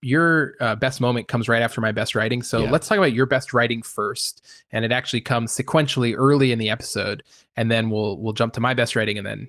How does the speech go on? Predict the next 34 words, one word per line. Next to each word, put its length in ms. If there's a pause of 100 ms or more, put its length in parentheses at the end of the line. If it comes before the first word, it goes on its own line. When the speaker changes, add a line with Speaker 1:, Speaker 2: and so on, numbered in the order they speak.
Speaker 1:
move 180
into 120
best 220
moment. 240 (840)
Speaker 2:
Sounds 360
good. 200
Sure. 220
So, 380
um, 480
this, 240
just 260
as 140
a 60
refresher, 460
I'm 60
gonna 100
play 200
the 120
audio 220
in 80
just 140
a 40
sec, 300
but 140
this 160
is 180
right 220
after, 680 (420)
um, 360 (180)
Walt 500
and 140
Jesse, 340
quote, 460
"find" 840